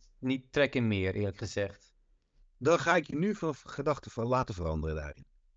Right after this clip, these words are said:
Speaker 1: Oké,
Speaker 2: Want ik
Speaker 1: vertel.
Speaker 2: was in hetzelfde kamp als jou,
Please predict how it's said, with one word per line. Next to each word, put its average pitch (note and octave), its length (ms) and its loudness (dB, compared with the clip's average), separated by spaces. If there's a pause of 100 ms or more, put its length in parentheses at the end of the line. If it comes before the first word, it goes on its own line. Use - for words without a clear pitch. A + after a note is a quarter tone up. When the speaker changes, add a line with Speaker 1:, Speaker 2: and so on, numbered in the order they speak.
Speaker 1:
Oké, A#2 380 0 (360)
Speaker 2:
Want A2+ 140 -6
ik - 60 -2
Speaker 1:
vertel. - 180 0
Speaker 2:
was E3 140 2
in D#3 140 -4
hetzelfde E3 580 2
kamp B2+ 260 -2
als F2+ 100 -4
jou, F#2 300 -4